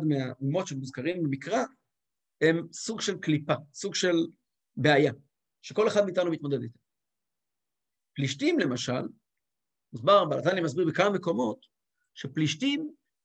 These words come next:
זאת בעיית הליצנות. מה זה ליצנות? ליצנות זה אחת הבעיות הקשות שיש. יש ידוע הפתגם החכם, מאמר החכם, "ליצנות אחת דוחה מאה תוכ-, מאה תוכחות."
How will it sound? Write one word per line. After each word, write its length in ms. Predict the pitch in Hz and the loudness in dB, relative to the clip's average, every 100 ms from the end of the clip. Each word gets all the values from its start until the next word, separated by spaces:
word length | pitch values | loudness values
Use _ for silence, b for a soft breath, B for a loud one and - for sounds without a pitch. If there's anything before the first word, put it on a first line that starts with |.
| - | -6
זאת 140 | 156 | -4
בעיית 420 | 131 147 147 202 196 | 2 4 4 2 2
הליצנות. 680 | 151 143 - 135 131 120 - - _ _ _ _ _ _ _ _ _ | 2 2 2 0 0 -2 -12 -20 _ _ _ _ _ _ _ _ _
מה 80 | 127 | -4
זה 100 | 160 | 0
ליצנות? 500 | 151 139 123 113 117 - _ _ _ _ _ _ _ _ _ 139 | 0 0 -2 -4 -8 -16 _ _ _ _ _ _ _ _ _ 0
ליצנות 720 | 151 151 170 262 196 190 - _ _ _ _ _ _ _ _ - | 2 2 2 2 0 -2 -14 _ _ _ _ _ _ _ _ -6
זה 140 | 127 | -4
אחת 240 | - 208 | -2 -4
הבעיות 280 | 190 156 165 | 0 0 -2
הקשות 420 | 175 127 - 107 | -6 -10 -10 -12
שיש. 480 | - - - - - _ _ _ _ _ _ - - | -12 -14 -16 -20 -20 _ _ _ _ _ _ -6 -6
יש 120 | 131 | -4
ידוע 360 | 139 135 143 151 | -4 0 2 0
הפתגם 380 | 151 123 151 | -2 -2 0
החכם, 360 | 135 113 165 - 143 _ _ - | -2 -2 0 0 -2 _ _ -4
מאמר 260 | 135 165 165 | 2 2 2
החכם, 340 | 131 123 175 - _ _ | -2 -2 -2 -2 _ _
"ליצנות 520 | 139 165 - 170 226 196 | 4 4 4 -2 -2 -2
אחת 220 | - 180 139 | -2 -6 -4
דוחה 260 | 139 156 | -4 -2
מאה 200 | 143 135 | -2 -2
תוכ-, 220 | 123 113 _ | -6 -14 _
מאה 340 | 143 135 160 165 | -8 -2 0 0
תוכחות." 580 | 165 135 113 - - | -2 -12 -14 -18 -20